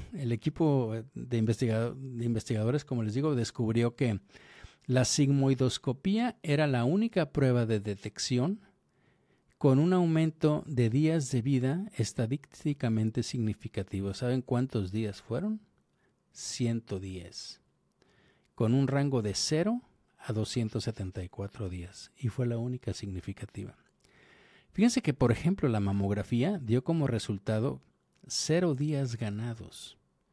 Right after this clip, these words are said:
con un rango claro que había entre menos ciento noventa, o sea, había pacientes que murieron, digo, obviamente, lo que les digo, por otras causas,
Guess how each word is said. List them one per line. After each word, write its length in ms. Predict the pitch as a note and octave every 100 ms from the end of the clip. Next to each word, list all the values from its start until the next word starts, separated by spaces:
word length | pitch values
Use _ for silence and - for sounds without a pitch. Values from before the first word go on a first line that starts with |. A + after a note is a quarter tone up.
| _ _ _ _ _
con 140 | - C3
un 120 | F#3
rango 280 | G#3+ F#3+ D3
claro 280 | C3 C#3 C3+
que 80 |
había 420 | A#2 A2+ B2 B2+ C3+
entre 280 | G#2+ A2
menos 320 | G#2 G#2 G2+ -
ciento 320 | C#3+ F#3+ F3
noventa, 480 | A2 G#2 C3 A#3 - _ _ _ _
o 40 |
sea, 200 | - G#2
había 300 | G2+ G2+ G2 G#2 - _ _ _
pacientes 340 | - F#2+ G#2+ -
que 100 | G#2
murieron, 460 | G2 G2 G2 G#2+ - _ _ _ - _ _
digo, 240 | E3 E3+ G#2+
obviamente, 680 | G#2+ A#2+ B2+ B2+ B2 -
lo 120 | A2+ -
que 80 |
les 120 | G#2+ C#3
digo, 140 | C3+
por 120 | F#2+
otras 280 | G2 B2+ C#3+
causas, 580 | A#2 F#2+ - A#2 -